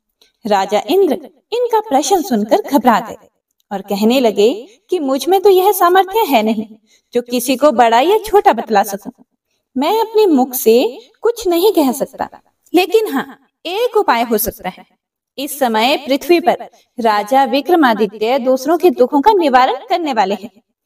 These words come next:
इसीलिए तुम सब मिलकर उन्हीं के पास जाओ, वही तुम्हारे दुखों का निवारण करेंगे। ऐसा वचन सुनकर सभी ग्रह देवता चलकर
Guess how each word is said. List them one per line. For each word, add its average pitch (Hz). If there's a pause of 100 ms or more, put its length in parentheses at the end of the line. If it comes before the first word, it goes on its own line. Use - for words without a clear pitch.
(280)
इसीलिए 254
तुम 320
सब 480
मिलकर 262
उन्हीं 349
के 311
पास 196
जाओ, 196 (600)
वही 233
तुम्हारे 277
दुखों 226
का 311
निवारण 240
करेंगे। 196 (560)
ऐसा 214
वचन 202
सुनकर 480 (240)
सभी 427
ग्रह 262
देवता 208
चलकर 226